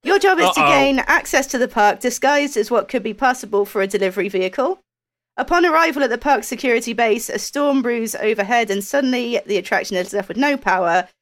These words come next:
Speaker 1: The dinosaurs are out. Now you have to make it back to the bay without being noticed by a ferocious but slightly short-sighted T-Rex.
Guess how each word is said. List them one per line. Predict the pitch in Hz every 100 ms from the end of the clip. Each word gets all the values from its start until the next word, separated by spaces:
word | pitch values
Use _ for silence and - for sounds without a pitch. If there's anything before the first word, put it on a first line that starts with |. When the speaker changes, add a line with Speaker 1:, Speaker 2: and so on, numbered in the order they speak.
| _ _
Speaker 1:
The | 220
dinosaurs | 185 277 302 277 233 226
are | 196
out. | 165 170 _ _ _ _ -
Now | 269
you | 370 349
have | 339
to | -
make | 302 277
it | - 190
back | 294 -
to | -
the | 240
bay | 190 185 180
without | 202 202 190
being | 208 202
noticed | 196 196 190 -
by | 196
a | 190
ferocious | 190 214 277 311 226 226
but | 196 -
slightly | - 359 370 311 254
short-sighted | 269 254 220 - - 233 226 208
T-Rex. | - 220 233 240 - - -